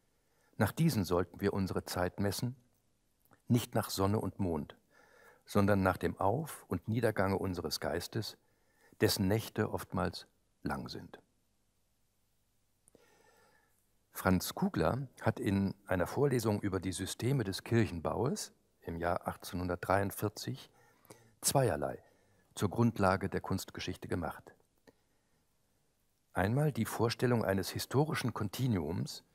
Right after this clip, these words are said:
der Entwicklung, das sich ungebrochen und als homogen strukturiertes Ganzes bis zur eigenen Gegenwart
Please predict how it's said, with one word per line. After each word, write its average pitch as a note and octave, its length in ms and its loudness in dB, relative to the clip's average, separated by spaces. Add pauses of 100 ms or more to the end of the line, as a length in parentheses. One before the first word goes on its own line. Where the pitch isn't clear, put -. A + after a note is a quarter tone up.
(360)
der - 80 0
Entwicklung, - 500 -6 (760)
das - 180 0
sich - 200 -8
ungebrochen C3 800 2 (600)
und A2 240 0
als - 400 2
homogen B2 420 4
strukturiertes - 760 -4
Ganzes A2+ 480 0
bis - 280 -2
zur - 200 -2
eigenen G2+ 360 2
Gegenwart E2+ 560 -2